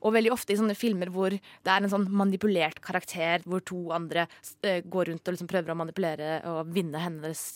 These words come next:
eh, makt, da, på en måte, så er den karakteren alltid bare sånn satt som en sånn idiot i, på siden, som kanskje er litt trist, men den får på en måte ikke noe sånn dybde, da. Og i den filmen her så følte jeg, eh,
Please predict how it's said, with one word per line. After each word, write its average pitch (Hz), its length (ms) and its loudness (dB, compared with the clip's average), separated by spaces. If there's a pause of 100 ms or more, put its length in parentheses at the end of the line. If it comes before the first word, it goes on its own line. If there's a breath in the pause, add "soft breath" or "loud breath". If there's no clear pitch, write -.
eh, 165 160 -4 (640 soft breath)
makt, 196 480 -2
da, 349 80 2
på 262 140 -2
en 226 80 4
måte, 233 180 0 (280 loud breath)
så - 200 2
er 208 240 4
den 196 160 -2
karakteren 196 400 0
alltid 196 200 0
bare 202 120 2
sånn 196 240 0
satt - 240 -10
som 208 120 -2
en 196 100 0
sånn 190 120 -2 (140)
idiot 202 480 -2
i, 226 80 2
på 214 160 -2
siden, 214 400 0 (420 soft breath)
som 220 160 0
kanskje 220 220 4
er 226 80 4
litt - 80 -12
trist, 233 340 -2
men 196 220 2 (340)
den 208 220 4
får 185 260 -2
på - 60 -6
en 202 80 -2
måte 190 80 -12
ikke 190 100 -6
noe 180 80 -4
sånn 185 160 -4
dybde, 214 380 -6
da. 247 80 6 (320 loud breath)
Og 214 120 4
i 214 60 6
den 202 140 2
filmen 190 180 0
her 202 80 0
så 214 100 -6
følte 185 380 -2
jeg, 175 240 0
eh, 180 340 0